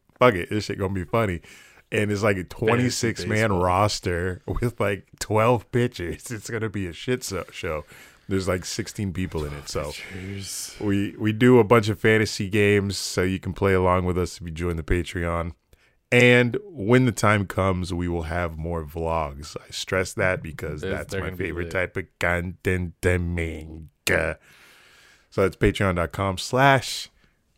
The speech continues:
Speaker 1: Dunn and Drew for your
Speaker 2: Uh,
Speaker 1: intimate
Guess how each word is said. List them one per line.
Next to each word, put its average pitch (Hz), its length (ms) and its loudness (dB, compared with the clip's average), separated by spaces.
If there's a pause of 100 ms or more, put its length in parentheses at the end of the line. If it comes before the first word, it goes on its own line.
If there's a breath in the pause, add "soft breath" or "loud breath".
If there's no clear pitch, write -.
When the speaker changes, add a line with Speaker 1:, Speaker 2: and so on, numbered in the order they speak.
(220)
Speaker 1:
Dunn 87 180 2
and 80 160 0
Drew 73 320 -2 (1080 soft breath)
for 110 160 0
your 90 100 0
Speaker 2:
Uh, - 60 -4
Speaker 1:
intimate 101 540 0